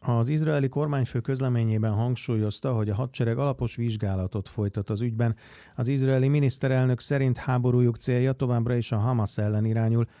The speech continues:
és a csaknem két éve elrabolt túszok hazatérését is szeretnék lehetővé tenni. Az izraeli sajtó arról számolt be, hogy a hadsereg két tüzérségi lövedéket lőtt ki a kórházra,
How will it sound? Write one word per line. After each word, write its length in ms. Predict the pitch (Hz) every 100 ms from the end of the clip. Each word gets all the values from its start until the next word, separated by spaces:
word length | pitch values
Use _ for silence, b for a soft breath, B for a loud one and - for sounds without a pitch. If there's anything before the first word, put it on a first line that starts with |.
| B B
és 180 | 127 143
a 60 |
csaknem 320 | 131 156 160
két 280 | 139 175 170
éve 200 | 139 117
elrabolt 460 | 117 120 117 113 110
túszok 360 | 120 107 110
hazatérését 840 | - 117 104 - 98 98 98 120 113
is 80 | 113
szeretnék 480 | 117 107 - 104
lehetővé 540 | 113 104 95 98 95 98
tenni. 360 | - 104 104 - B B B -
Az 180 | 104
izraeli 380 | 123 147 147 135
sajtó 420 | 117 143 135 131
arról 260 | 135 156 139
számolt 460 | - 131 127 127 123
be, 120 | 143
hogy 180 | 135 120
a 80 |
hadsereg 440 | 113 135 - 127 117
két 240 | - 127
tüzérségi 560 | - 101 98 - 101 104
lövedéket 540 | 104 101 101 98 101
lőtt 160 | 104 101
ki 120 | 113
a 60 | 104
kórházra, 580 | 123 123 113 110 110